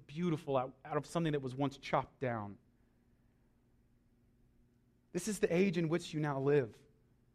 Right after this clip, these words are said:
So here's what this means. So some of you are like, "This is nonsense. I don't believe in this Jesus. It's crazy. My friend drugged me here,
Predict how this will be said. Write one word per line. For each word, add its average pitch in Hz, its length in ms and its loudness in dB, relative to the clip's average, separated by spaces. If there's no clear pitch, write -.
So 170 40 0
here's 214 120 4
what 208 80 0
this 180 160 0
means. 143 180 0
So - 80 -10
some 214 220 6
of 180 80 4
you 190 140 4
are 180 40 6
like, 151 140 6
"This 185 160 -2
is 170 160 -2
nonsense. 175 600 4
I 156 40 0
don't 175 140 2
believe 165 320 2
in 160 60 2
this 131 120 -2
Jesus. 127 380 -6
It's 131 120 -12
crazy. 160 400 2
My 131 120 0
friend 165 280 0
drugged 156 280 6
me 143 100 2
here, 139 240 2